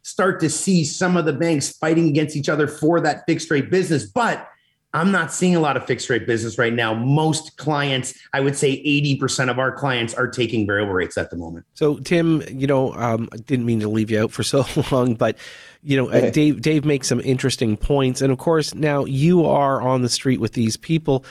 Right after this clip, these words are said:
Speaker 2: What do you hear from some of your, some of your buyers out there right now? Are they, you know, obviously, you know, realtors,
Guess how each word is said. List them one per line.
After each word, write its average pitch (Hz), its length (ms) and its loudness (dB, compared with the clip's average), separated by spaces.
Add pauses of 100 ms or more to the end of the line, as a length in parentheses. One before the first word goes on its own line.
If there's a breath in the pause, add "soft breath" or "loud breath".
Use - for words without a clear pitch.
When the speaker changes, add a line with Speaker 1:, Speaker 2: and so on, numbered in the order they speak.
(260 loud breath)
Speaker 2:
What 247 80 -2
do 339 80 4
you 403 140 4
hear 247 340 2
from 160 320 0
some 160 320 0
of 139 180 0
your, 120 460 2
some 135 240 -2
of 131 80 2
your 110 120 2
buyers 98 520 -2
out 95 180 -2
there 92 200 0
right 92 200 -2
now? 90 340 -2
Are 107 200 -2
they, 147 220 2
you 160 440 2
know, 123 160 0
obviously, 131 600 0 (420 loud breath)
you 127 80 0
know, 113 140 2
realtors, 135 600 0